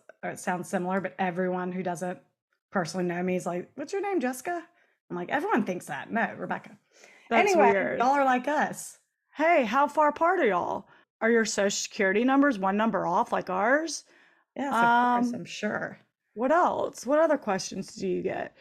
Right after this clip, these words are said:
Speaker 2: Can you read each other's minds? Do you
Speaker 1: Yeah.
Speaker 2: think if one bad thing were happening to one of y'all, would the other one feel it? What else?
Speaker 1: Yeah.
Speaker 2: What other
Speaker 1: You know,
Speaker 2: questions
Speaker 1: all
Speaker 2: we
Speaker 1: the
Speaker 2: got?
Speaker 1: qu-, all the twin questions we're gonna project onto you.
Speaker 2: Yeah. Have you ever switched classes?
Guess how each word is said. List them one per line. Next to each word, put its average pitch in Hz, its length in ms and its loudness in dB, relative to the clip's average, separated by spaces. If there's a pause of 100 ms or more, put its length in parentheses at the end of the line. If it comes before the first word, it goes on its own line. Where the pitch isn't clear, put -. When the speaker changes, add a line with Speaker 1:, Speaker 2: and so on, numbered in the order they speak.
(220)
Speaker 2:
Can 226 160 2
you 196 100 2
read 208 180 4
each 226 140 -2
other's 185 280 -2
minds? 220 380 0 (260)
Do 254 100 0
you 311 140 8
Speaker 1:
Yeah. 427 80 6
Speaker 2:
think 320 320 4
if 202 200 0
one 233 360 4
bad 214 340 2
thing 220 200 -2
were 208 100 2
happening 202 340 0
to 185 80 0
one 196 200 0
of 202 120 0
y'all, 208 300 4
would 175 180 -4
the 202 140 4
other 247 140 4
one 262 180 4
feel 196 300 0
it? 208 260 2 (500)
What 226 140 -4
else? 202 180 0
Speaker 1:
Yeah. - 200 -6 (420)
Speaker 2:
What 226 140 0
other 208 160 2
Speaker 1:
You 302 60 -4
know, 269 120 -4
Speaker 2:
questions 202 320 -2
Speaker 1:
all 262 160 6
Speaker 2:
we 240 60 0
Speaker 1:
the 233 60 0
Speaker 2:
got? 220 180 -4
Speaker 1:
qu-, 285 100 0
all 240 160 2
the 247 100 0
twin 220 280 -2
questions 202 720 -2 (100)
we're 202 80 2
gonna 190 160 2
project 190 460 -2
onto 185 340 -4
you. 175 380 -6 (360)
Speaker 2:
Yeah. 185 340 -4 (180)
Have 175 100 -10
you 202 60 0
ever 196 160 -2
switched - 280 -10
classes? 247 640 -4